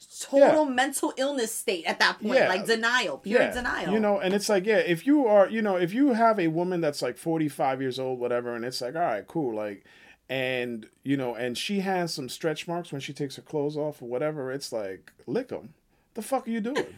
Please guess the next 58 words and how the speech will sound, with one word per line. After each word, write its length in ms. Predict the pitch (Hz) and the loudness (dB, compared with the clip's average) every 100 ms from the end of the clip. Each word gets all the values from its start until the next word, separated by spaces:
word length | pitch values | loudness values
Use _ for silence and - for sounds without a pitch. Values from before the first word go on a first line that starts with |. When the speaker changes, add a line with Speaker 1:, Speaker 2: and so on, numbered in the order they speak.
| _ _ - - | _ _ -6 -6
Speaker 1:
<laughs> 400 | _ _ _ - | _ _ _ -16
I 20 | |
like 260 | - 381 - | -12 -12 -10
that. 280 | - - - | -8 -8 -4
Speaker 2:
You 80 | 226 | 0
know 80 | 294 | 2
what 40 | 320 | 2
I'm 40 | |
saying? 300 | - 294 311 | 6 8 8
I 40 | 254 | 4
said, 120 | 262 | 2
"What 80 | 285 | 0
the 60 | 294 | -2
fuck 320 | - 311 302 | 4 4 6
are 40 | |
you 120 | 285 | 6
doing? 300 | 285 302 285 | 6 4 6
Like, 140 | 190 196 | 6 6
what 120 | 233 | 6
the, 100 | 277 | 6
what, 240 | 254 240 | 6 6
you 140 | 240 254 | 8 8
got, 300 | 269 294 196 | 8 6 6
you 120 | 240 | 2
got, 340 | 208 254 240 - | 6 6 6 2
you 180 | 185 214 | -2 2
got 280 | 220 254 302 | 4 4 6
her 200 | 302 285 | 4 6
to 80 | 202 | 6
get 220 | 233 190 | 4 4
naked." 420 | 254 285 135 104 _ - 147 190 214 | 2 2 0 -4 _ -20 -18 -14 -4
Speaker 1:
You 100 | 330 | -2
know 120 | 415 | 0
what? 160 | 415 359 | 0 0
You're 100 | 359 | -2
right. 380 | 508 285 202 - _ _ _ _ _ _ _ 262 | -2 -4 -4 -10 _ _ _ _ _ _ _ -2
After 340 | 311 - 339 | -2 0 0
the 80 | 311 | 2
Speaker 2:
You 60 | |
Speaker 1:
one, 240 | 302 254 240 | 6 6 12
Speaker 2:
won. 300 | 339 403 254 | 12 12 12
Speaker 1:
the, 80 | - | 8
the 120 | 302 | 2
forty 300 | 330 330 466 | 4 2 4
percent 500 | - - 330 339 330 | 4 2 4 2 4
that, 260 | 285 277 - 277 | 4 4 0 -2
that 160 | 330 285 | 0 2
aren't 200 | 311 233 | 4 8
Speaker 2:
You 80 | |
Speaker 1:
doing 260 | 277 285 285 | 10 10 10
Speaker 2:
won. 140 | 339 330 | 12 12
Speaker 1:
anything, 60 | 220 | 10
Speaker 2:
Do 60 | 226 | 12
you 40 | |
Speaker 1:
right? 120 | 349 | 12
Speaker 2:
know 120 | 403 | 12
how 200 | 370 381 | 12 12
vulnerable, 920 | 233 202 226 285 330 339 349 359 359 | 12 12 12 12 10 10 12 12 10